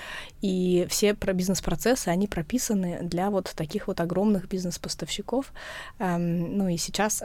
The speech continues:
ну, для таких, для, для таких поставщиков они не, не рассчитаны, и это, конечно, ну, внутри очень интересный такой процесс развивать этот проект, потому что, конечно, каждый,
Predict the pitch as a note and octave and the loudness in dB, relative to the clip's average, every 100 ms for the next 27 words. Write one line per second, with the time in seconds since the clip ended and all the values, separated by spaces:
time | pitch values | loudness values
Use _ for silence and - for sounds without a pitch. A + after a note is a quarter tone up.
0 | F#3+ G3 E3+ F3+ F3 - - G3 G3 G3 | 0 0 0 0 -2 -6 -6 0 0 2
1 | F3+ F3 B3 A3 - - G#3+ A3+ G3 F#3+ | 2 2 -2 -2 -2 -4 0 0 2 0
2 | F#3 F#3 F#3 F#3 F3+ - D#4 A#3+ G3 F#3 | 0 0 0 0 0 0 2 2 2 0
3 | G3 G#3 G#3+ F3 F3+ F#3 F#3 F3 F#3 F3+ | -2 -2 -2 -2 -2 -2 -2 -2 -2 0
4 | F3 D#3+ A3 B3 F#3 - F3+ G3 G3 - | 0 2 2 4 2 0 0 2 2 0
5 | F3+ - - E3+ - F3 - D#3+ F3 F3 | -6 -6 -6 -6 -4 -4 -4 -4 0 0
6 | D#3+ - F3 - F3+ C4 - - F3+ F3+ | -2 -6 -8 -4 -2 -2 -4 -10 -6 -6
7 | - D#3+ F3 - - F3+ F3 E3+ F3+ | -8 -6 -4 -4 -4 -4 -2 -4 -4